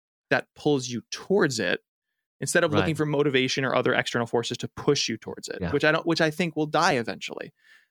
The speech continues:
Speaker 1: It's, it's better to find the magnet that draws you in, that inspiration,
Speaker 2: Yes.
Speaker 1: than I think the motivation of, like, I need a quote, a mentor, a system, a thirty-day challenge to, to push me, like, maybe to kickstart
Speaker 2: Right.
Speaker 1: it.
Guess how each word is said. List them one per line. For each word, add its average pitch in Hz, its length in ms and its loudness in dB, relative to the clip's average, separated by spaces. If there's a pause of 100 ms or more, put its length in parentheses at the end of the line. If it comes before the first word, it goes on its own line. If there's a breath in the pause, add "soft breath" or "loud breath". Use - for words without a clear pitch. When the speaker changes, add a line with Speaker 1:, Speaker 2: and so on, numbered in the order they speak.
(120 soft breath)
Speaker 1:
It's, 147 200 -2
it's 151 160 -2
better 175 260 4
to 170 60 2
find 151 280 2
the 135 40 2
magnet 127 400 0
that 113 120 -4
draws 120 300 0
you 107 140 0
in, 147 400 -2
that 117 120 0
inspiration, 117 560 -2 (120)
Speaker 2:
Yes. 156 60 -4
Speaker 1:
than 131 120 0
I 120 60 -2
think 123 180 -6
the 120 80 -4
motivation 110 580 -2
of, 104 120 -6
like, 110 160 -2
I 113 100 0
need 113 340 -2 (380 soft breath)
a 135 80 0
quote, 127 480 2
a 127 100 -2
mentor, 120 640 0
a 110 300 0 (100)
system, 123 480 2
a 107 80 0
thirty-day 123 400 2
challenge 113 640 0
to, - 140 -8
to - 120 -10
push - 460 -2
me, 101 180 -4
like, 120 180 -6 (220)
maybe 165 240 2
to 151 60 2
kickstart - 340 -2
Speaker 2:
Right. 95 120 -2
Speaker 1:
it. - 80 -12